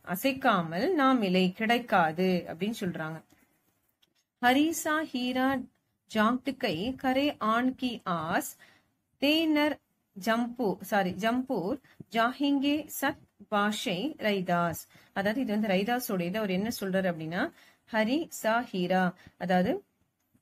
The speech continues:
கடவுள், கடவுள் வந்து, கடவுள் வந்து ஒரு வைரத்தை போன்றவர். சோ-, சாங்க்டுகை அவரை விட்டுவிட்டு, அதாவது கடவுள், அஹ்,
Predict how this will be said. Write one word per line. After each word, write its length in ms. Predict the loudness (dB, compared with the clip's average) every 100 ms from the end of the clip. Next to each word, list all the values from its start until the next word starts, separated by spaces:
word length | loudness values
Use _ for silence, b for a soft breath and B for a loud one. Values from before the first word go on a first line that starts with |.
| _ _ _ _ _ _ _ _ _ _
கடவுள், 500 | 2 4 4 4 2
கடவுள் 480 | 0 2 4 4 4
வந்து, 540 | 2 2 2 2 0 0
கடவுள் 260 | 0 0
வந்து 240 | 0 2 2
ஒரு 120 | 2
வைரத்தை 560 | 2 2 0 -2 -8
போன்றவர். 640 | -2 0 2 0 0 -2 -2 b b b -2
சோ-, 180 | 2 2 0 -2
சாங்க்டுகை 800 | 2 2 0 -4 -2 0 2 0
அவரை 360 | -2 0 2 2
விட்டுவிட்டு, 1040 | -2 -2 -2 -2 -4 -6 -6 -2 -2 -2 _ _ -4
அதாவது 300 | -2 0 0
கடவுள், 540 | 2 2 4 2 0
அஹ், 280 | 0 0